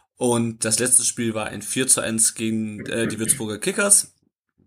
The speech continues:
am vergangenen Sonntag. Ähm,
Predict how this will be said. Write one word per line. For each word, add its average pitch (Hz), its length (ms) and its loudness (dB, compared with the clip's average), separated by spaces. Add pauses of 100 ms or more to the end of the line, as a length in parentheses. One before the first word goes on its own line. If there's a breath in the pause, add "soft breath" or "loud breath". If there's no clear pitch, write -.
(440)
am 117 140 -2
vergangenen 120 460 2
Sonntag. 127 540 2 (600 soft breath)
Ähm, 117 1040 2